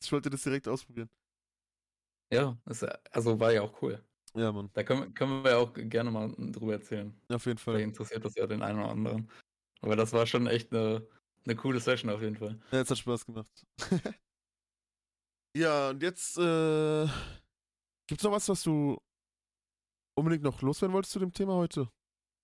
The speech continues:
Speaker 2: Ah, ich wollte noch erzählen, weißt, weißt du, wie Nintendo entstanden ist?
Speaker 1: Wie Nintendo
Speaker 2: Das hat,
Speaker 1: entstanden ist?
Speaker 2: das hat auch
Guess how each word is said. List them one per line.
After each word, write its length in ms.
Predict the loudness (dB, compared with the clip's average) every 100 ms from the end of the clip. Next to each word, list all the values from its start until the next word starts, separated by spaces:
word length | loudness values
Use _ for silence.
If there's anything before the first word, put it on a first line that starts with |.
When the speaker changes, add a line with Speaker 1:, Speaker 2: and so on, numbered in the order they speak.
| _
Speaker 2:
Ah, 180 | -4 0
ich 200 | 0 -4 -14 _ _ _ _
wollte 220 | 0 2
noch 140 | 2 0
erzählen, 540 | 0 0 0 0 -6 _ _ _ _ 0
weißt, 280 | 2 2 2
weißt 220 | 2 0
du, 60 |
wie 100 | -2
Nintendo 420 | 0 2 2 0 0
entstanden 420 | -2 -4 -4 -4
ist? 120 | -8 _ _ _ _ _ _ _ _ _ _
Speaker 1:
Wie 60 | 0
Nintendo 460 | 0 2 0 2 2
Speaker 2:
Das 20 |
hat, 40 |
Speaker 1:
entstanden 500 | 2 0 -2 -2 -6
ist? 200 | -10 -6
Speaker 2:
das 140 | -8 -4
hat 80 | 0
auch 160 | 0